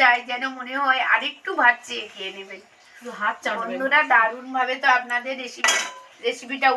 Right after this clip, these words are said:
Speaker 1: উপহার দিলাম। আমি যেভাবে বানিয়েছি ঠিক সেইভাবেই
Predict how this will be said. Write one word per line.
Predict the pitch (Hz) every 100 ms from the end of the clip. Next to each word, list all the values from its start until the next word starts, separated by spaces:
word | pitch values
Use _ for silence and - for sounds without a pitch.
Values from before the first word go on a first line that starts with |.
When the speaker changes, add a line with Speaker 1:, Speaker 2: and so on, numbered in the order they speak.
| 254
Speaker 1:
উপহার | - 247 240 233
দিলাম। | 247 302 302 - _ _ -
আমি | 233 262 269
যেভাবে | 262 254 254 302 269
বানিয়েছি | 240 233 240 240 262
ঠিক | 311 -
সেইভাবেই | - 233 240 240 277